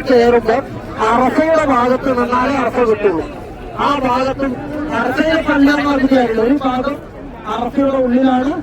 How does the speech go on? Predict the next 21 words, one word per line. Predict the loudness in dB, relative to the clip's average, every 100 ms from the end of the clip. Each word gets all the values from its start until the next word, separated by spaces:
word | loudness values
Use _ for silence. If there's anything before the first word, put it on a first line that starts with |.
| -10 -16 -14 -10
മറ്റൊരു | -8 -2 0 0
ഭാഗം | -2 -4 -4
അറഫയുടെ | -6 -2 -2 0 -4
പുറത്താണ്. | -6 -6 -6 -6
മനസ്സിലായില്ല? | -6 -2 -2 -2 -4 -6 -12 -16 -16 -10 -6
ആ | -2
പള്ളിയുടെ | 0 0 0 -2
നടുവിലാണ് | -2 0 0 -2
അങ്ങ് | -4 -4 -4
ഒഴുകുന്നുണ്ടോ? | -4 -4 -4 -4 -6 -8 -14 -14 -14 -14 -12 -6
അപ്പം | -4 -4 -6 -10 -2 2
ഈ | 2
സ്ഥലങ്ങളിൽ | 0 -4 -4 -4 -4 -2 -2
എവിടെയെങ്കിലും | -2 -6 -4 -2 0 0 -2 -4
ഒരുമിച്ച് | -2 -2 -2 -2
കൂടിയിട്ടുണ്ടെങ്കിൽ | -2 -4 -4 -6 -8 -10 -6 -6 -6 -8 -14 -12 -10
അറഫയിൽ | -6 -6 0 0 2 -2
നിന്ന് | -4 -6 -6
പ്രതിഫലം | -8 -6 -2 -2 -2
ലഭിക്കും, | -4 -8 -12 -16 -12
അറഫയിൽ | -8 -4 -2